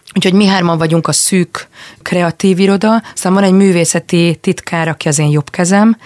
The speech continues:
van egy közönségszervező, aki mondjuk így a bal kezem, vagy nem is tudom, tehát a két kezem. Van két csodálatos, ö, gazdaságis kollégám,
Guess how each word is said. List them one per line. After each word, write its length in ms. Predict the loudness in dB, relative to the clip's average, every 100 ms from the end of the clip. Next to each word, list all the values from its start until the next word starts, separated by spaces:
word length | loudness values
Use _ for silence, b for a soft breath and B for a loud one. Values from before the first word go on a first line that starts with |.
| B B B
van 120 | -4
egy 120 | -2
közönségszervező, 1120 | -2 -2 0 0 0 -2 -2 -4 -4 -2 0 -2
aki 180 | -2 -2
mondjuk 300 | 0 -2 -4
így 100 | -6
a 40 |
bal 300 | -4 -4 -4
kezem, 300 | -4 -2 -2
vagy 120 | -2
nem 140 | 0 -2
is 120 | -2
tudom, 200 | -4 -4
tehát 200 | -6 -8
a 60 |
két 280 | -6 -4 -4
kezem. 500 | -4 -2 0 0 -2 B B B B
Van 220 | -4 -2 0
két 180 | -2
csodálatos, 720 | -2 -4 -2 -4 -4 -2 -2 0
ö, 180 | 0 0
gazdaságis 680 | -2 -2 -2 0 0 0 -2
kollégám, 600 | -2 -2 0 2 2